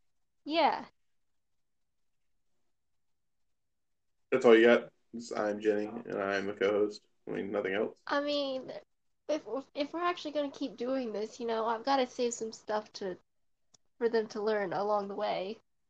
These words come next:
Speaker 1: You've gotta start out as an enigma.
Speaker 2: Fair. Mm, right, right.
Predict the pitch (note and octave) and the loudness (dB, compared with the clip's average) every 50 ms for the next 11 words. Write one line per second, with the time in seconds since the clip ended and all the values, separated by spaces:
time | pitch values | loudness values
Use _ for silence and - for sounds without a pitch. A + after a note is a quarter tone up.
0 | _ _ _ _ _ - C4 C4 - E4+ F4 E4 - - D4 D4 C#4+ C#4+ C#4 C4+ | _ _ _ _ _ -12 -8 2 4 4 4 4 -2 -2 0 2 2 4 4 2
1 | C4 B3+ A#3+ A3+ _ _ - A3 A3+ G#3+ - G3+ D#3 C#3+ G3+ A3+ - - - _ | 2 0 -2 -6 _ _ -2 0 0 0 -2 -4 -4 -4 -2 -2 -2 -4 -4 _
2 | _ _ _ _ _ _ _ _ _ _ _ _ _ _ _ _ _ _ _ _ | _ _ _ _ _ _ _ _ _ _ _ _ _ _ _ _ _ _ _ _
3 | _ _ _ _ _ _ _ _ _ _ _ _ _ - B2 B2+ C3+ C#3 C#3 C#3 | _ _ _ _ _ _ _ _ _ _ _ _ _ -2 0 2 4 4 4 4
4 | C#3 C3 B2 A#2 G#2 F#2 F2+ F#2 - F#2 G#2 A2 A2 G#2+ D2+ - G#2+ A2+ A2+ G2+ | 4 2 2 0 0 -2 -8 -8 -4 0 2 2 4 2 2 2 2 2 2 2
5 | - - _ - - - - | 0 -4 _ -10 -10 -10 -10